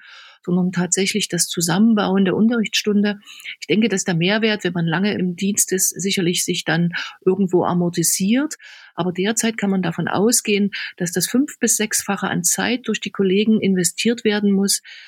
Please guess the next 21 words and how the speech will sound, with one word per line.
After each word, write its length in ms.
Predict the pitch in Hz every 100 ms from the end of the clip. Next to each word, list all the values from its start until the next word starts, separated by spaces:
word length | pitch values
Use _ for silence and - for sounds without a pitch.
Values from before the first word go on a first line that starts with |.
| - -
hingegen 460 | 190 180 190 190
zu 120 | -
einer 120 | 175 113
analogen 420 | 175 165 175 180
Unterrichtsstunde. 760 | 123 120 127 - - 135 127 120
Das 360 | 147 - - 143 -
hat 180 | 180 220
man, 160 | 185
glaube 260 | 175 170 170
ich, 60 |
vorneweg 340 | - 196 175 170
nicht 200 | 220 -
bedacht 360 | - 202 -
und 100 | 180
das 160 | 175 -
ist 140 | -
jetzt 200 | 180 175
ganz 340 | - 170 175 -
stark 380 | - 160 175 -
auch 120 | -
nochmal 340 | 170 156 160